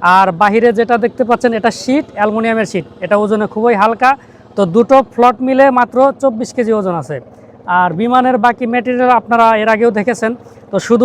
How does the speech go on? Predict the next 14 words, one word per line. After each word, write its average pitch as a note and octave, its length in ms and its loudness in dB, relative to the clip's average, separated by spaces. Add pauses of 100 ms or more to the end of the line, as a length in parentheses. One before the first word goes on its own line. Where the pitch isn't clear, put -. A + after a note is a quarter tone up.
(120)
এটা B3+ 200 2
থেকে B3 140 0 (100)
চাকাগুলো A#3+ 440 0 (120)
খুলে B3+ 220 2 (140)
এই A3 140 0
ফ্লট G#3+ 280 -2
দুটো A#3 160 0 (100)
ইনস্টল A3+ 340 -6
করা A3+ 180 4
হয়েছে, A#3 260 -2 (540)
আর F#3+ 160 4
এই G#3 140 0
ফ্লট G#3 240 0
দুটো A3+ 140 0